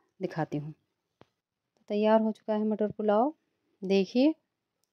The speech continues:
कितना सफ़ेद और कितना बिखरे बिखरे दाने लग रहे हैं। मैं आपको चला के इसे दिखाती हूँ और आपको इसकी प्लेटिंग भी करके दिखाती हूँ। पहले मैं इसे कुछ देर के लिए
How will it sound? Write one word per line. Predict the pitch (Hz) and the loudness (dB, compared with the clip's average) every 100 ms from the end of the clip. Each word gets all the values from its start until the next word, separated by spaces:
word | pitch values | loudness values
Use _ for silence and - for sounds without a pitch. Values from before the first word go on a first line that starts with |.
| _ _ _ _ _ | _ _ _ _ _
कितना | 208 196 214 208 | -4 -2 0 0
सफ़ेद | 202 - 226 240 | -2 2 2 2
और | 277 - - | -4 -12 -6
कितना | 214 208 | 0 0
बिखरे | 190 196 208 | 0 0 2
बिखरे | 190 - 208 | 0 2 2
दाने | 208 202 | 4 2
लग | 214 220 | 2 2
रहे | |
हैं। | 247 | 2
मैं | 269 | 2
आपको | 202 - 202 | 2 -2 -2
चला | 202 190 | 0 0
के | 190 | 0
इसे | 214 214 | -2 -2
दिखाती | 202 - 190 220 | -4 0 0 2
हूँ | 240 359 - _ _ _ _ _ _ _ - | 2 2 0 _ _ _ _ _ _ _ -6
और | 202 202 - | -2 0 0
आपको | 185 185 - 202 | -2 -4 -4 -4
इसकी | 196 - 285 392 - _ _ _ _ _ _ - | -4 2 4 4 -2 _ _ _ _ _ _ 0
प्लेटिंग | 208 185 180 | 0 2 0
भी | 190 | 2
करके | 220 214 185 | 2 2 0
दिखाती | 175 175 165 208 | -2 -4 -2 0
हूँ। | 262 | 0
पहले | 277 208 | 0 0
मैं | 214 | 0
इसे | 240 262 | 0 -2
कुछ | 247 214 | -2 0
देर | 196 | 0
के | 185 | 0
लिए | 220 | -2